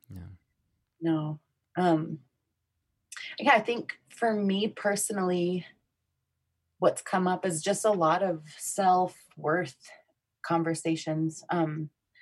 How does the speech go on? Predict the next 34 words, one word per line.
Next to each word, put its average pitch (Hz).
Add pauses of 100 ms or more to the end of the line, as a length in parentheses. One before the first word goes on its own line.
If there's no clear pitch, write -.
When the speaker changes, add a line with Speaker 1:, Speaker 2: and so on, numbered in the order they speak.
(920)
Speaker 2:
'cause 226
there's 233
a 240
lot 233
of 226
Zoom 208
calls 196
and 185
there's 180
a 180
lot 170
of, 165 (120)
um, 165
conversations 180
on 170
the 170
phone, 170 (720)
but 175
there's 185
none 208
of 190
that 160
face-to-face 175
intimacy 214
to 214
distract -
from 185
what's 175
really 175
going 170
on 160
inside 160
of 185
me. 247